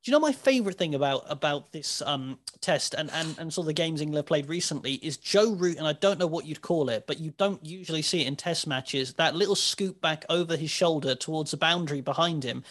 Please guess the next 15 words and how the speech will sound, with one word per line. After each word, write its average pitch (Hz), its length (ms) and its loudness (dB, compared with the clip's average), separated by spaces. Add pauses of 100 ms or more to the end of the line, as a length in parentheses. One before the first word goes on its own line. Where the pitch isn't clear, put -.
(180)
which 185 200 -4
just - 280 0
doesn't 196 300 4
happen 185 340 2
in 139 100 0
test - 300 0
cricket, 165 340 2
and 170 80 -2
he's 180 100 -2
pulled 208 240 6
out 170 160 4
a 175 60 0
couple 214 260 2
of 143 60 4
times. 127 440 -6